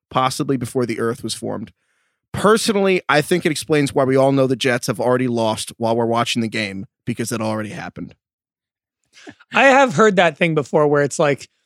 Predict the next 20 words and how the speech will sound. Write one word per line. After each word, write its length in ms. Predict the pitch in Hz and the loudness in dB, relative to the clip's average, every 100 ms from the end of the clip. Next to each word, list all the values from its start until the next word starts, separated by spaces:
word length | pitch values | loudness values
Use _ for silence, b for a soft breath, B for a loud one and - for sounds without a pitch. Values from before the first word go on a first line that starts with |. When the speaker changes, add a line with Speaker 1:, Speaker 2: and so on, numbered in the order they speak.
| _ _ - | _ _ -2
Speaker 2:
if 140 | - - | -2 0
the 80 | |
star 340 | 165 - 185 185 | -2 4 6 6
exploded, 640 | - - 165 156 156 151 | 2 0 4 6 6 2
the 80 | 143 | 0
time 240 | 147 156 | 0 0
it 80 | 151 | 0
takes 240 | 151 143 | -2 -2
for 60 | - | -2
the 120 | 139 | -2
light 260 | 131 135 127 | 0 -2 -2
to 80 | 139 | -4
get 160 | 131 | -4
to 80 | - | -2
our 200 | 131 131 | 0 0
eyes 180 | 123 123 | 0 -2
is 120 | 117 | -4
so 220 | - 135 | -4 -2
long 400 | 123 117 110 110 | -2 -4 -6 -10
that 220 | 104 104 | -8 -10